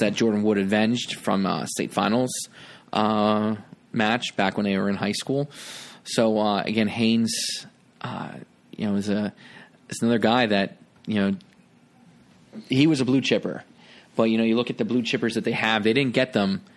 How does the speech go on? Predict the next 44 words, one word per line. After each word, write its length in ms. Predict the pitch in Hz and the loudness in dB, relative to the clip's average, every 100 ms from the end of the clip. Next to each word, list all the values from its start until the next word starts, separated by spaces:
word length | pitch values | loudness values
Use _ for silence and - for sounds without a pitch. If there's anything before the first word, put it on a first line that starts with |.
| - _ _ - | -20 _ _ 0
they 100 | 127 | 2
didn't 140 | 127 | 2
get 140 | 123 123 | 2 0
them 120 | 110 | -2
first 280 | - 110 - | 0 0 2
shot 220 | 107 101 | 2 2
around. 380 | 98 101 90 98 | 2 2 0 -2
They, 160 | 98 | -2
they 180 | 98 104 | -2 -2
got 220 | 101 104 | 0 -2
them 160 | 107 101 | 0 0
on 100 | 95 | 0
the, 160 | 92 | 0
on 200 | - 92 | 0 0
the, 180 | 92 87 | 0 -4
on 140 | - 92 | -4 -4
the 60 | |
second 340 | - 127 117 104 | -2 -2 -2 -2
time 200 | 98 98 | -2 0
around. 360 | 95 92 98 - - - - - | 2 0 -2 -6 -16 -18 -12 -4
Uh, 300 | 101 98 98 | -2 0 0
and, 180 | 98 - | 0 0
you 60 | 110 | -2
know, 60 | |
Thomas 320 | 101 120 123 - | 0 0 0 0
Haynes 200 | 123 107 | 0 0
is 40 | |
a 40 | |
guy 240 | 98 107 104 | 0 0 2
that 160 | 104 - | 0 -4
they 460 | 101 98 101 101 98 | -8 -2 0 2 0
believe 640 | 104 101 113 117 104 95 | 0 2 2 2 0 0
at, 200 | 101 - | -4 -2
at 160 | 98 80 | -2 0
Lock 220 | 95 - | -2 0
Haven 380 | 110 123 98 95 | 0 2 0 0
is, 280 | - 92 - - | -2 -4 -8 -10
is, 300 | - 98 92 | -4 -2 0
uh, 280 | 95 90 92 - - - | 0 0 -2 -8 -20 -8
you 100 | 110 | 0
know, 180 | 104 98 - | 0 0 0
All-American 540 | 104 98 104 98 95 | 2 2 2 0 -4
potential. 440 | - 117 127 110 | -2 -2 0 0
And 80 | 98 | -2